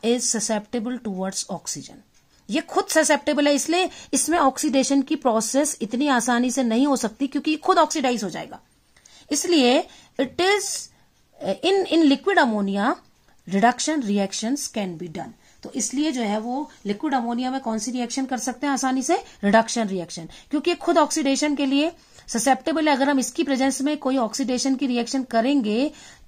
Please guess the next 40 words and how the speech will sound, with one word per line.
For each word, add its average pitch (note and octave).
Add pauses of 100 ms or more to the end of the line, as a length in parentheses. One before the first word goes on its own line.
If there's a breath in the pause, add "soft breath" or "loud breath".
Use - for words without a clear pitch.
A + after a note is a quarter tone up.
(120)
तो E4+ (180)
उस -
केस C4+
में C4 (260 soft breath)
उतनी D#4+
अच्छी D#4+
ऑक्सीडेशन C#4+
की D4
रिएक्शन C4
नहीं A3+
होगी A3
जितनी A3+
रिडक्शन E4
होगी, D4+
क्योंकि D4+
खुद E4+
रिडक्शन D4
के C#4
लिए C4
ससेप्टेबल A3+ (280 loud breath)
नहीं G#3
है। D#3+ (500 loud breath)
अगर D4
हम E4+
लिक्विड C#4+
अमो-, C#4
सल्फर B3
डाइऑक्साइड C4
को B3
देखें G#3 (320 loud breath)
तो C4
ये D#4
inert D4
towards A#3
redox F#3+
reactions, - (220 loud breath)
तो B3
ये C#4+
इनर्ट D4+
है, F3